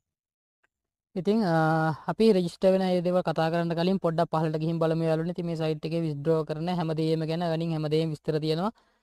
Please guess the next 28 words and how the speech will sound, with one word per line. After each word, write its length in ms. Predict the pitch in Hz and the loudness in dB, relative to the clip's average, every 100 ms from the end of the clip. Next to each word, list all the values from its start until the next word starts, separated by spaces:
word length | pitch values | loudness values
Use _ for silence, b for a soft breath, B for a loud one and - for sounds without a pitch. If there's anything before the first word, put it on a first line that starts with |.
| _ - | _ 2
ඉතින් 180 | 208 | 4
මං 160 | 208 190 | 4 2
කිව්වා 180 | 185 190 | 4 4
මේක 120 | 185 | 4
අලුත් 240 | 170 170 175 | 2 0 0
මලුත් 220 | 170 165 | -2 0
සයිට් 280 | 165 160 160 | 0 0 0
එකක් 140 | 160 | -2
කියලා 160 | 170 165 | 2 2
යාළුවනේ. 260 | 160 175 190 | 2 0 0
ඉතින් 100 | 180 | 0
ඔයාලට 280 | 165 160 156 | 0 0 0
පේනවා 240 | 160 165 160 | 0 0 -2
ඇති 100 | 160 | -2
මෙතන, 260 | 156 170 220 _ _ _ - | 0 0 -2 _ _ _ -6
ආ, 400 | 156 151 151 151 | -2 0 0 0
ඔන්ලයින් 320 | 160 160 165 160 | 0 2 0 0
දවස් 240 | 151 151 151 | 0 0 -4
එකොළහයි. 360 | 151 151 156 147 | -2 0 0 -2
ඉතින් 140 | 165 | -2
මේ, 200 | 160 151 151 _ _ _ _ _ | -4 -4 -8 _ _ _ _ _
ආ, 400 | - 139 139 139 139 | -8 -4 -2 -4 -4
සයිට් 220 | 147 143 | -6 -4
එක 60 | 143 | -4
ඇවිල්ලා 220 | 151 165 | -2 0
දවස් 240 | 151 151 | 0 -2
එකොළහයි 360 | 147 147 143 147 | -4 -2 2 2
යාළුවනේ. 400 | 151 151 156 214 | 2 2 2 0